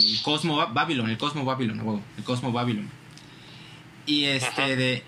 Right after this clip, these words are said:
Speaker 1: y lo que me, y lo que me chivió, o chiviar, ¿sabes qué significa chiviar aquí?
Speaker 2: No, no, no.
Speaker 1: Chiviar es, este, de lo que me molestó.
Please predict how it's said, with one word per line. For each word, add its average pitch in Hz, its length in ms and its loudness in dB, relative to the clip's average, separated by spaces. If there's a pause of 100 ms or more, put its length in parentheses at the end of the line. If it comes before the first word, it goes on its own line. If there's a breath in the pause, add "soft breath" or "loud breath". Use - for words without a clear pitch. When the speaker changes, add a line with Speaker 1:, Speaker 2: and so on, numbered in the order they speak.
(160)
Speaker 1:
y 175 100 4
lo 190 140 4
que 196 100 4
me, 190 200 4
y 175 80 4
lo 175 140 4
que 175 120 0
me 165 140 0
chivió, 165 520 2 (140)
o 131 120 -2
chiviar, 135 420 2
¿sabes 185 240 0
qué 190 80 2
significa 147 580 -2
chiviar 143 280 2
aquí? 208 260 0 (1000)
Speaker 2:
No, 135 100 2 (180)
no, 131 160 6
no. 113 280 4
Speaker 1:
Chiviar 185 600 4
es, 156 360 -2
este, 147 340 0
de 123 220 2
lo 127 140 2
que 147 100 0
me 143 80 0
molestó. 131 500 0